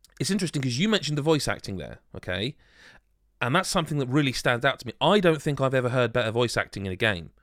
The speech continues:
like, f-, start to finish. Like, I don't think I've ever heard voice acting this, like, cons-, persistent and consistently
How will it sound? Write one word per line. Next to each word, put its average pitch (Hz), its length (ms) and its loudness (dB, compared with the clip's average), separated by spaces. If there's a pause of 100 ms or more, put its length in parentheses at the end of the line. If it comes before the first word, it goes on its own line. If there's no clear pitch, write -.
(140)
like, 120 140 0
f-, - 320 -18
start - 420 4
to 127 60 -12
finish. - 460 -6 (400)
Like, 120 200 4
I 131 120 2
don't 151 260 4
think 139 220 -4
I've 135 160 -4 (100)
ever 151 240 6
heard 101 360 -2 (200)
voice 120 260 2
acting 101 520 -4 (580)
this, 113 560 -2 (440)
like, - 360 -4
cons-, - 480 -6 (220)
persistent 180 560 -6
and 131 120 -8
consistently - 680 -8